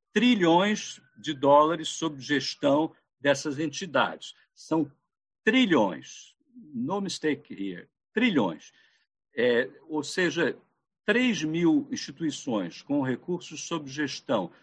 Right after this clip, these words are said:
superiores a cem trilhões adotaram como exigência para os,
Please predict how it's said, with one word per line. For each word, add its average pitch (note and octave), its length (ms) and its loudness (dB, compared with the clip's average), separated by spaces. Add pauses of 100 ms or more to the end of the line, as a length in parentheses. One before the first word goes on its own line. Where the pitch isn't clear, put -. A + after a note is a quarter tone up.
(140)
superiores C3+ 800 -2
a A#2+ 100 2
cem F#3+ 580 -2 (280)
trilhões C#3+ 800 2 (580)
adotaram D#3+ 880 2
como C#3 400 0
exigência E3+ 1000 0 (180)
para A#2+ 480 2 (460)
os, - 520 -4